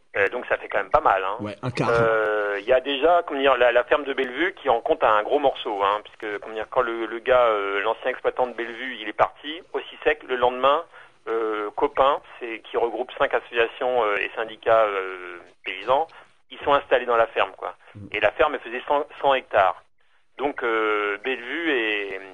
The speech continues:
Speaker 1: et ses terres autour, ça fait cent hectares. Et après, euh, comment dire, il y a, il y a d'autres hectares qui sont... Il y a beaucoup de,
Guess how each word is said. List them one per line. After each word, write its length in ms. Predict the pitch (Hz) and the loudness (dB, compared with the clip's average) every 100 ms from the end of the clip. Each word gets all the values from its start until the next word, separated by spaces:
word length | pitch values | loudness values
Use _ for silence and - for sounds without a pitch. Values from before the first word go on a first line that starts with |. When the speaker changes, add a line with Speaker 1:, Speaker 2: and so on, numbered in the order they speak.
| 92 | -10
Speaker 1:
et 100 | 107 | -8
ses 80 | 120 | -8
terres 340 | - 139 165 135 | 0 2 4 2
autour, 340 | 135 165 160 - | -2 -6 -6 -6
ça 80 | |
fait 140 | 110 117 | -8 -4
cent 100 | 143 | -2
hectares. 360 | 117 - 92 90 - - - | -2 2 0 0 -8 -20 -2
Et 160 | 131 131 | 2 2
après, 440 | 120 160 175 175 | 2 0 0 0
euh, 160 | 120 117 | -4 -4
comment 160 | - 123 | -4 -2
dire, 160 | 117 | -2
il 60 | 113 | 2
y 60 | |
a, 200 | 110 104 | 4 6
il 80 | 98 | 4
y 40 | 104 | 0
a 40 | |
d'autres 240 | 151 147 | -2 -4
hectares 380 | 139 - 139 139 | -6 0 2 2
qui 120 | - - | -2 -10
sont... 180 | 117 107 101 98 95 92 92 - | -8 -6 -6 -8 -10 -12 -14 -2
Il 60 | |
y 40 | 117 | -2
a 40 | |
beaucoup 220 | 131 - | -2 -8
de, 600 | 127 123 113 110 104 98 | -4 -2 -2 -4 -8 -10